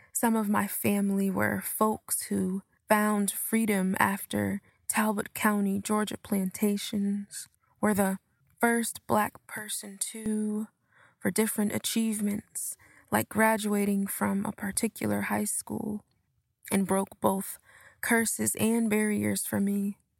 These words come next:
I always yearned for a longer, deeper, slower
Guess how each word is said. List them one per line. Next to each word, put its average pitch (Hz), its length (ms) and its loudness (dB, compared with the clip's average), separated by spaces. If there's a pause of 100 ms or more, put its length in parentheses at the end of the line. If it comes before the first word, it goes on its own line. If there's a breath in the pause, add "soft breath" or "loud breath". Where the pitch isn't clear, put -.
(560)
I - 240 4
always 226 640 2
yearned 208 680 0
for 214 500 -4 (520 loud breath)
a 190 140 0
longer, 202 1160 0 (560 soft breath)
deeper, 214 760 -2 (720 soft breath)
slower 208 1120 -2